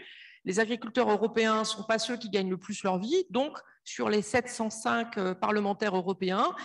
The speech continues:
quand on dit « Ah, on a besoin de ça sur la pac, », bah, tout le monde l'entend. Quand on dit « Ah, on a besoin de ça sur Leader »,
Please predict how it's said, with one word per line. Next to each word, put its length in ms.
quand 120
on 140
dit « 520
Ah, 360
on 80
a 80
besoin 240
de 80
ça 160
sur 160
la 140
pac, », 280
bah, 200
tout 120
le 60
monde 120
l'entend. 520
Quand 140
on 40
dit « 200
Ah, 340
on 120
a 60
besoin 280
de 60
ça 120
sur 160
Leader », 380